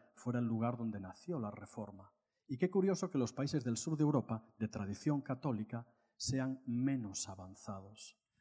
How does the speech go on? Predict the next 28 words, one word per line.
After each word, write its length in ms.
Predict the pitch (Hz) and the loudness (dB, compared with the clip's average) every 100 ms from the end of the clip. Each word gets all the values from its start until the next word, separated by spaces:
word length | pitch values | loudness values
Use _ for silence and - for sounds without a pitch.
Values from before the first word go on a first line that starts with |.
| _ - | _ -10
Porque 260 | 113 - | -8 -6
la 260 | 101 104 202 | -4 0 0
ética 400 | 233 - 127 113 | 0 -2 -2 -4
del 180 | 107 101 | -4 -4
pueblo 380 | 160 165 151 | -2 0 -2
protestante 680 | 135 135 123 117 131 127 117 | -4 -4 -4 -4 -2 -4 -4
en 80 | 107 | -2
el 180 | 104 123 | 0 0
norte 320 | 170 170 160 | -2 -2 0
de 40 | |
Europa 460 | 151 160 165 - 95 _ _ _ - | 0 0 -2 -6 -12 _ _ _ -12
produjo 420 | 110 117 139 143 | -6 -4 -4 -4
sociedades 720 | - 120 - 110 117 117 107 | -6 -8 -8 -6 -6 -6 -6
más 320 | 113 113 - 107 | -6 -6 -8 -10
estables. 1080 | - - - 117 104 101 107 - - - _ _ _ - | -12 -10 -8 -6 -6 -10 -10 -10 -10 -12 _ _ _ 6
Y 100 | 147 | 8
en 100 | 143 | 10
el 160 | 151 | 10
norte 320 | 233 226 226 | 8 8 6
de 60 | 208 | 8
Europa 300 | 208 220 170 | 8 8 8
los 220 | 147 139 | 8 6
jueces 580 | - 254 - 131 - - _ _ _ | 8 6 6 -2 -4 -8 _ _ _
que 100 | 127 | 8
van 200 | 139 170 | 10 10
con 200 | 165 147 | 8 6
sus 300 | - 139 - | 6 2 4
togas 600 | - 214 156 107 - - | 8 10 10 6 -2 -10